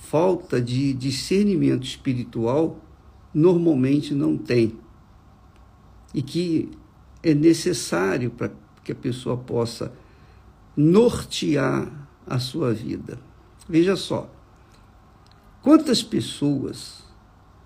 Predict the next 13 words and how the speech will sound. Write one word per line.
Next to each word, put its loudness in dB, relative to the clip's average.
que -6
creem 0
na -2
palavra -2
de -8
Deus, -4
creem 4
no -2
Senhor -2
Jesus, -4
são 0
até -2
sinceras -4